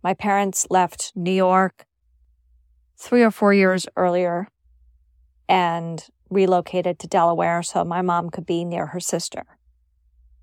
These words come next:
and so that they could live in a home, a ranch, easier for them to navigate. But my mom had been ill for a couple of years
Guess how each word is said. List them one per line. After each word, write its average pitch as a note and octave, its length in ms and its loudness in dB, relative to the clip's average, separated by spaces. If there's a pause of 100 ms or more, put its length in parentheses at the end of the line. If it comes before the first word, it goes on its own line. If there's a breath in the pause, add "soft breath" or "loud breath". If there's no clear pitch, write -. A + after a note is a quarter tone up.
(200)
and F#3 160 2
so F3+ 140 -6
that F3 200 0
they F#3+ 160 0
could - 220 -8
live F#3 320 0 (100)
in F3 520 -6 (800)
a F#3 40 4
home, F3 480 4
a G3 120 2
ranch, D#3+ 520 -4 (560)
easier F#3 360 0
for - 80 -12
them F3 180 -2
to E3+ 100 -10
navigate. D#3 600 -4 (960)
But G#3 100 6
my A3+ 140 8
mom C4+ 240 6
had A#3+ 160 4
been G3 240 4
ill F3 300 4
for F3 600 -2 (260)
a G3 100 -4
couple G3+ 340 -2
of F#3+ 60 2
years F3 680 -2